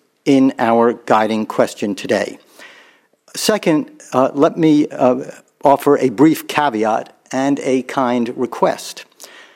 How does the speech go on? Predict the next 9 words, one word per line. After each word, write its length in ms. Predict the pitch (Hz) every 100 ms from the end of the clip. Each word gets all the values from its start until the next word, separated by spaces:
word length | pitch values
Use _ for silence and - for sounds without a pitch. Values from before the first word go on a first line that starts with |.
| _ _ -
This 260 | 139 220
type 260 | - 202 190
of 240 | 151 123
truly 420 | - - 180 160 131
global 540 | 107 120 156 147 143
public 380 | - 143 123 123
hearing 420 | - 120 113 113
is 280 | 123 113 107
new. 400 | 135 151 -